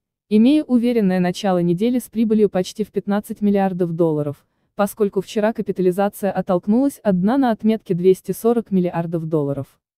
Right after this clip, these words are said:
Консолидированная капитализация криптовалютного рынка в настоящее время составляет более двухсот пятидесяти миллиардов долларов, и надежды на возобновление ралли начинают проникать в криптосферу. Биткоин нацелен на девять долларов ноль ноль ноль би ти си. Вчера продемонстрировал солидный рост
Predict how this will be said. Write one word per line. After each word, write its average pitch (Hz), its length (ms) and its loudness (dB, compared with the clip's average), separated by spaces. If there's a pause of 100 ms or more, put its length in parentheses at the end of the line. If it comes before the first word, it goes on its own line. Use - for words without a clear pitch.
(120)
Консолидированная 262 840 2
капитализация 240 800 0
криптовалютного 180 760 0
рынка 262 320 -2
в 202 60 -2
настоящее 180 640 0
время 226 300 0
составляет 196 580 0
более 202 320 4
двухсот 185 400 -2
пятидесяти 202 580 -4
миллиардов 175 520 -2
долларов, 151 560 -2 (200)
и 190 80 0
надежды 247 440 0
на 226 120 4
возобновление 180 680 2
ралли 240 280 0
начинают 214 540 0
проникать 180 460 -2
в - 60 -20
криптосферу. 156 800 -6 (240)
Биткоин 302 540 4
нацелен 269 440 0
на 214 100 0
девять 226 320 0
долларов 208 440 4
ноль 190 200 2
ноль 196 220 2
ноль 208 180 2
би 185 120 -2
ти 196 120 -4
си. 247 200 -4
Вчера 226 340 -2
продемонстрировал 214 880 -2
солидный 185 500 0
рост 160 280 -8